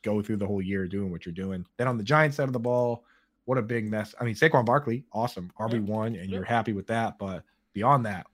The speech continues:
Speaker 1: what a mess.
Speaker 2: R I P our sweet Prince Sterling Shepard.
Speaker 1: I, dude,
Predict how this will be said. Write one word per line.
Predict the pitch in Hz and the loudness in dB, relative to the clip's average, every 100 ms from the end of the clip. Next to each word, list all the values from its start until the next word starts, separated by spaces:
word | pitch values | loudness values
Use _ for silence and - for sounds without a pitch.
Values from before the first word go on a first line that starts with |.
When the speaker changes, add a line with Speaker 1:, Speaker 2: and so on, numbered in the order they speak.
| 90 | -6
Speaker 1:
what | 123 | -2
a | |
mess. | 123 | 0
Speaker 2:
R | 175 | 2
I | 185 | 2
P | 175 196 | 2 -2
our | 175 | 0
sweet | 165 175 180 - | -2 -6 -10 -8
Prince | 175 170 | -8 -8
Sterling | - 175 170 151 | -8 -8 -8 -8
Shepard. | 165 143 151 147 _ _ _ | -8 -6 -8 -10 _ _ _
Speaker 1:
I, | 87 - - - | -12 -10 -12 -6
dude, | 98 - | -4 -6